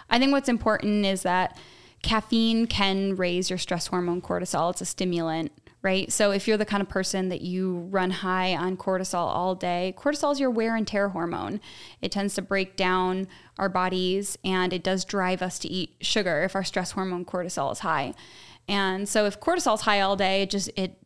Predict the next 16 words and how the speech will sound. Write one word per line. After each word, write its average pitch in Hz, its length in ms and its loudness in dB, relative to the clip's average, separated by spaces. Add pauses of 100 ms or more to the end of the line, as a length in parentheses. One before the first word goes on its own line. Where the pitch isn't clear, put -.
basically 254 360 2
breaks 202 400 -2
down 180 420 2
our 180 120 -4
stored 190 360 -2
glycogen 185 460 -2
in 180 120 -2
the 175 100 -4
liver, 180 480 -2
and 185 140 -4
it 165 100 -8
dumps 190 260 0
sugar 185 340 0
into 175 200 -2
our 135 100 -6
bloodstream, 170 720 -4